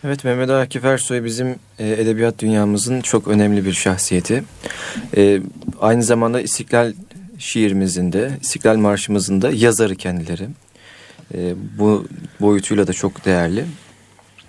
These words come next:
Kur'an Meali'nin bir kısmı daha önceden, bundan birkaç sene önce Recep Şentürk Hoca'nın, e, önderliğinde basılmıştı. E, şimdi Büyüyen Ay yayınları,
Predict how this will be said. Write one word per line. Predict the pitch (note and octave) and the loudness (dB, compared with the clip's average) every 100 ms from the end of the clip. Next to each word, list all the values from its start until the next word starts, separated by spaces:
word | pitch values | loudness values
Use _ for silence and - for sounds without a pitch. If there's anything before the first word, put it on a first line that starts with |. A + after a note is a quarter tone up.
| _ - - - - | _ -20 -20 -20 -2
Kur'an | A#2+ B2+ | 4 4
Meali'nin | C3 B2 A#2 A2+ B2 C3+ B2+ | 4 4 4 0 -4 -4 -4
bir | B2+ | -6
kısmı | - - A#2 A2 | -6 -6 -4 -2
daha | A#2 | 0
önceden, | A2 F#2 F#2 F#2 | 0 0 -2 0
bundan | G2 G#2 | 2 2
birkaç | G2 G#2 G2+ | 2 0 0
sene | - G2+ | 0 2
önce | G2 G2 B2 - | 2 2 0 0
Recep | G2+ G2+ | 2 2
Şentürk | - G#2 G2+ F#2 | 2 2 2 0
Hoca'nın, | G2+ F#2+ F2+ F2 - - - | 0 2 2 0 -4 -10 -4
e, | F2 - - | -2 -2 0
önderliğinde | - G2 F2 E2+ F2+ A2+ C#3 | 2 4 4 2 0 -2 2
basılmıştı. | C#3+ C3+ A#2+ G2 - B2 D#3+ - - - - - - | 2 2 2 0 0 -2 -2 -10 -20 -20 -20 -20 -4
E, | G#2 G#2+ | 0 2
şimdi | - C#3+ C#3 | 4 4 4
Büyüyen | B2 C3 C3+ C3+ | 2 4 4 4
Ay | A#2 F#2+ | 2 2
yayınları, | G2+ G2+ F#2+ F#2 F#2+ D3+ | 2 2 4 2 2 -2